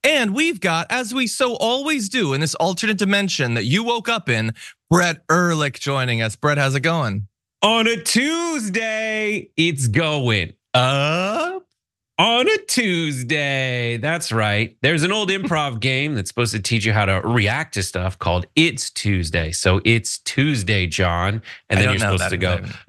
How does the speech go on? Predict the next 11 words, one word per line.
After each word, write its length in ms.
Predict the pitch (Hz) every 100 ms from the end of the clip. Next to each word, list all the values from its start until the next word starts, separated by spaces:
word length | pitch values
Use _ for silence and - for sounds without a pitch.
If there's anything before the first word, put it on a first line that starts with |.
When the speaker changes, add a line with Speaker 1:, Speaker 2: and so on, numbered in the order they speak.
| _ -
Speaker 2:
"Bu-, 140 | -
bu-, 320 | 107 131 104
bu-, 340 | 95 104 90 113
what?" 680 | 131 131 117 131 214 330 - _ _ _
Speaker 1:
I 40 | 156
know 80 | 185
I'm 80 | 175
supposed 240 | 202 185
to 80 | 175
say, 420 | - 170 151 123 _ _ -
"Yes, 640 | 135 196 180 139 - -